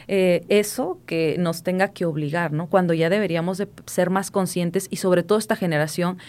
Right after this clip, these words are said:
que no vamos a tener pensión. Yo he escuchado muchos jóvenes que dicen, "Yo ya me quiero retirar, ya". ¿Retirarte? ¿Pero estás haciendo algo para tu retiro? Sí, les,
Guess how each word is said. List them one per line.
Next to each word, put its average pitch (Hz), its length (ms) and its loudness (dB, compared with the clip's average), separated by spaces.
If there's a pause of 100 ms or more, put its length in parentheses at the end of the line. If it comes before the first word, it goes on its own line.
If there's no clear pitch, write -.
(420)
que 220 100 4
no 220 140 6
vamos 247 240 4
a 269 80 2
tener 190 320 0
pensión. 202 800 2
Yo 190 80 6
he - 20 10
escuchado 233 460 2
muchos 220 380 4
jóvenes 196 400 0
que - 80 -4
dicen, 170 280 -4 (460)
"Yo 311 80 2
ya 370 100 6
me 453 160 -2
quiero 370 220 2
retirar, 285 580 -4
ya". 254 360 0 (180)
¿Retirarte? 185 640 2
¿Pero 190 180 8
estás 196 280 8
haciendo 240 320 12
algo 254 200 10
para - 220 6
tu - 80 -2
retiro? 226 480 6
Sí, 294 220 2
les, 311 220 4